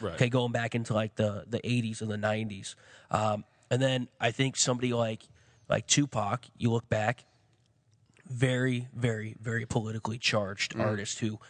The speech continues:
Speaker 3: You
Speaker 2: he's
Speaker 3: actually, uh,
Speaker 1: And
Speaker 3: you told me the whole, um, not Russian, Soviet thing, right? That he had something to do with that?
Speaker 2: So, no, so he
Speaker 3: Not Soviet,
Speaker 2: so
Speaker 3: but
Speaker 2: his
Speaker 3: communism.
Speaker 2: Yeah, so,
Speaker 3: Communism.
Speaker 2: so,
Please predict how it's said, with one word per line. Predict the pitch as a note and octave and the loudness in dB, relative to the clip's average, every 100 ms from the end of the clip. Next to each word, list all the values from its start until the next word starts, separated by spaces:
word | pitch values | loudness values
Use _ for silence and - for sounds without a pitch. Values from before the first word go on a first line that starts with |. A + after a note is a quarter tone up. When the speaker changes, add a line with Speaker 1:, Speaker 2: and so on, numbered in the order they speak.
| - - - - | -20 -20 -20 2
Speaker 3:
You | A#3 | 4
Speaker 2:
he's | A3+ | 6
Speaker 3:
actually, | F3+ F3+ - D#3 C#3 C3 A#2+ - | 4 0 0 2 2 0 -4 -2
uh, | C3 | 0
Speaker 1:
And | G#2+ G#2 - - | 0 -4 -12 -8
Speaker 3:
you | C3+ D#3+ | 2 2
told | E3 D#3 C#3+ | 6 4 4
me | C3 A#2+ | 0 0
the | A2+ A2+ A2 G#2 G2 | 4 4 4 0 2
whole, | B2 A#2+ A2 | 2 2 2
um, | G#2 G2 G2 G2+ G2+ - - _ _ _ _ _ _ | 0 -2 -6 -6 -8 -12 -20 _ _ _ _ _ _
not | B2 A2+ | 2 2
Russian, | G#2+ G#2+ - G2+ G2 - - _ _ _ _ | 4 2 2 -4 -8 -14 -20 _ _ _ _
Soviet | - D#3 D3 C3+ G#2+ - | 4 6 6 2 -2 -2
thing, | - A2+ G2+ G#2 | 2 2 0 2
right? | A2 B2 - - - - - | 4 4 -2 -20 -20 -2 4
That | B2+ | 6
he | C3 | 6
had | B2 A#2+ | 4 2
something | - B2+ A#2+ | 2 -2 -2
to | A2+ | 2
do | A#2 | 2
with | A2+ | 4
that? | A#2+ A#2+ | 4 2
Speaker 2:
So, | - E3+ E3+ | 2 0 0
no, | D#3+ D#3+ D3 | 0 0 0
so | - D#3 D3 | -2 -2 -2
he | A#2 - E3+ F#3 | -4 -2 0 4
Speaker 3:
Not | F#3 C3 | 4 4
Soviet, | - A#2+ A2 G#2 | 4 4 4 2
Speaker 2:
so | E3+ E3+ | 4 2
Speaker 3:
but | C#3 | 4
Speaker 2:
his | |
Speaker 3:
communism. | F3+ F3+ D#3 - D#3+ | 4 4 0 -2 2
Speaker 2:
Yeah, | E3 A#2+ | 2 0
so, | - D3 | -2 2
Speaker 3:
Communism. | C#3+ C3 A#2 | 4 4 2
Speaker 2:
so, | D3 | -2